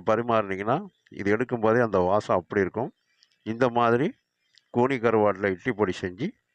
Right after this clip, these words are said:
சாப்பிட்டு பார்த்துட்டு எங்களோட வீடியோவை லைக் பண்ணுங்க. உங்களுடைய நண்பர்களுக்கு, சொந்தக்காரங்களுக்கு ஷேர் பண்ணுங்க, லைக் பண்ண சொல்லுங்க, சப்ஸ்கிரைபர் பண்ண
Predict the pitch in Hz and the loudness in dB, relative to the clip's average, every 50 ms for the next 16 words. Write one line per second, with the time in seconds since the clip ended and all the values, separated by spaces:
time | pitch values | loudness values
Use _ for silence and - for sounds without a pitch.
0 | _ _ _ _ - _ - - - 107 110 110 107 113 92 - 98 90 82 92 | _ _ _ _ -20 _ -8 -2 0 0 0 0 -2 -4 -4 -2 -2 -2 -2 -4
1 | - - 190 - _ _ _ _ _ _ - - 104 110 117 113 113 110 101 95 | -6 -6 -8 -8 _ _ _ _ _ _ -12 -8 -4 -2 2 2 2 4 2 2
2 | 92 101 110 107 101 98 92 87 95 143 269 - _ _ _ _ _ _ _ _ | 0 0 -4 -2 0 0 2 2 2 0 -2 -6 _ _ _ _ _ _ _ _
3 | _ _ - 107 104 117 127 123 _ - - 90 90 87 104 143 220 - _ _ | _ _ -4 0 0 0 0 0 _ -6 -6 -6 -4 -4 -2 -2 -2 -4 _ _
4 | _ _ _ _ _ _ - - _ 110 117 123 127 123 120 123 120 117 113 117 | _ _ _ _ _ _ -20 -16 _ -6 -2 0 2 2 2 2 0 0 -2 -2
5 | 113 120 120 113 113 107 107 101 - 123 127 135 - _ _ - - - 113 113 | 0 0 2 2 2 2 0 0 0 -2 -2 -4 -4 _ _ -6 -2 -2 0 0
6 | 131 120 110 110 107 104 98 98 98 98 87 101 113 123 - - - - - 110 | 0 0 2 0 0 0 0 -2 -2 -2 0 -2 -2 -2 -4 -6 -12 -6 -2 0
7 | 107 107 98 98 101 98 95 90 98 123 135 131 - - 92 104 110 - - - | 0 0 0 -4 -4 -6 -6 -6 -6 -8 -8 -8 -8 -4 -2 -2 -2 -2 -2 -4
8 | - - - 90 90 87 87 107 120 117 - - 107 90 101 107 101 95 85 92 | -4 -4 -4 -6 -6 -6 -8 -10 -12 -10 -8 -8 -8 -4 -4 -2 -2 -2 -2 -4
9 | 87 | -6